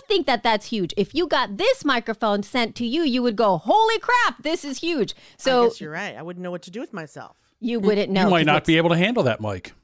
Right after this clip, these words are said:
Speaker 2: You know what? Some women can't handle large ships. You're right. In the ocean.
Speaker 3: Well, I meant it because you have to talk right into it, and you can't.
Speaker 1: Um, oh, yeah.
Speaker 3: That's what I meant.
Speaker 2: Well, if it were large, wouldn't it be easy to talk right into?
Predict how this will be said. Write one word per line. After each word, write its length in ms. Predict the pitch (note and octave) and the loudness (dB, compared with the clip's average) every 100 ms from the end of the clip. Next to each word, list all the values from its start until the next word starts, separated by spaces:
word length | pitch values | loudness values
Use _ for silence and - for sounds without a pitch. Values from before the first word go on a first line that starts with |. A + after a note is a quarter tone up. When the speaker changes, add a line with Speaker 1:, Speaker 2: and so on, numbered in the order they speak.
| _ _ | _ _
Speaker 2:
You 180 | F#3 B2 | 0 2
know 160 | A#3 B3+ | 2 2
what? 260 | C#4 E4+ - _ _ _ | 2 0 -4 _ _ _
Some 500 | - - A3+ A#3 B3 | -18 -6 -2 0 2
women 300 | B3+ B3+ B3+ | 2 2 0
can't 300 | - B3+ A3+ | -2 -2 -2
handle 280 | A3+ A3+ A3+ | -2 -2 -2
large 260 | G3 G3+ F#3+ | -2 -2 -4
ships. 560 | - A3 - - - | -4 -6 -4 -10 -10
You're 160 | F3+ F3+ | -4 0
right. 240 | F3 D#3+ C#3 - - _ _ _ _ _ - - _ - | 0 0 -4 -8 -14 _ _ _ _ _ -20 -20 _ -12
In 120 | E3 | -8
the 100 | D#3 | -8
ocean. 460 | D3+ D3+ - G#2+ - | -8 -12 -18 -20 -10
Speaker 3:
Well, 180 | - C#3 | -2 2
I 140 | D3 G3+ | 2 2
meant 200 | F#3 D3 | 2 2
it 80 | |
because 360 | C#3 C3 D#3 C3+ | 0 0 2 2
you 80 | C3 | 2
have 100 | D3+ | 0
to 80 | C3 | -2
talk 320 | - D3+ - | 0 0 2
right 220 | C#3 B2+ | 2 2
into 360 | C#3 D#3+ A#2 G2+ | 2 0 -2 -6
it, 200 | A2 - | -6 -10
and 140 | B2 B2 | -6 -6
you 80 | G#2+ | -4
can't. 340 | C#3+ C3 G3+ | -4 -4 -4
Speaker 1:
Um, 60 | D#3 | -8
oh, 40 | |
yeah. 280 | G#3+ F3+ C3+ - _ _ | -6 -8 -12 -18 _ _
Speaker 3:
That's 160 | C#3 - | -6 -2
what 120 | A#2 | 2
I 40 | |
meant. 120 | B2+ A#2 | 2 2
Speaker 2:
Well, 200 | D#4 C#4 | 2 0
if 140 | D4+ | -2
it 140 | F#4 | -2
were 160 | D4+ C#4+ | 0 0
large, 400 | B3+ D4+ E4 A3+ | 2 2 2 2
wouldn't 180 | B3 C4 | 0 -2
it 80 | A#3 | -4
be 220 | B3+ A3+ | -8 -6
easy 240 | A3 A3+ | -4 -2
to 100 | G#3+ | -4
talk 240 | G#3 G3+ F#3 | -2 -4 -2
right 180 | F#3+ | -4
into? 540 | E3 E3+ - G#3+ A3+ | -4 -6 -6 -6 -6